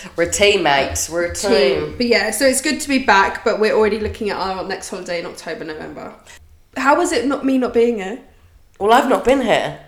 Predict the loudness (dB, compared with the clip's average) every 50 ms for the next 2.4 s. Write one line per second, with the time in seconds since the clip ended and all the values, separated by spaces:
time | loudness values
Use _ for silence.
0 | -20 _ _ -4 -2 0 0 2 2 0 2 2 2 2 2 2 0 0 0 0
1 | 0 0 0 -2 -6 -12 -20 -20 _ _ _ _ _ _ _ _ -4 -2 0 2
2 | 6 6 6 6 4 0 -4